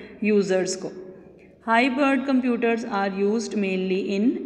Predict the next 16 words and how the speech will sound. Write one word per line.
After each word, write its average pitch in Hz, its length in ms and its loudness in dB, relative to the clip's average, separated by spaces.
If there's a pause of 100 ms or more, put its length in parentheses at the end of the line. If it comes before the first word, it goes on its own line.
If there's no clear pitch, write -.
(160)
जो 214 120 0
हाइब्रिड 220 540 0
कंप्यूटर 220 440 0
होते 214 260 -2
हैं 214 100 -4
वो 226 220 -4
खसूसी 214 280 -4
तौर 214 140 -4
पर 214 200 -4
इस्तेमाल 196 440 -4
किए 196 220 0
जाते 196 320 -4
हैं - 460 -4
स्पेशलाइज्ड 190 840 2
फील्ड 165 380 -4
में। - 160 -10